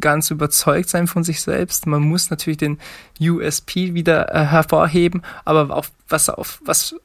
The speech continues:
worauf viele Journalisten achten heutzutage, sind tatsächlich wieder die Charaktere, die hinter den Un-, äh, Unternehmen stehen.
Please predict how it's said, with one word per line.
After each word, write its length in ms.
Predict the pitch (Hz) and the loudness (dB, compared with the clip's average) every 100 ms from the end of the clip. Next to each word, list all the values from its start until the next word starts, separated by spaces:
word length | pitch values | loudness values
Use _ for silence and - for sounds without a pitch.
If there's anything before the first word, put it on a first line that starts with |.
| - | -20
worauf 440 | - 165 165 156 - | -4 2 4 4 4
viele 240 | 214 214 | 2 4
Journalisten 720 | 180 160 143 147 185 - 147 | 4 4 4 4 2 2 -2
achten 540 | - 131 175 - 208 202 | 0 0 0 -2 2 4
heutzutage, 560 | 175 180 165 165 156 | 4 0 0 4 4
sind 160 | 160 156 | 2 0
tatsächlich 420 | 156 156 156 147 | 0 0 0 0
wieder 120 | 165 | 0
die 100 | 151 | 0
Charaktere, 720 | 147 165 151 151 - 170 - - | -2 -2 -2 -2 2 2 2 -2
die 160 | 127 | 0
hinter 380 | 127 135 131 123 - - - | 2 4 2 0 -4 -14 -6
den 240 | 131 123 - | -4 -4 -6
Un-, 160 | - | -8
äh, 100 | - | -6
Unternehmen 540 | - 147 143 131 127 127 | -4 0 0 0 -2 -4
stehen. 400 | - 131 - | -4 -4 -4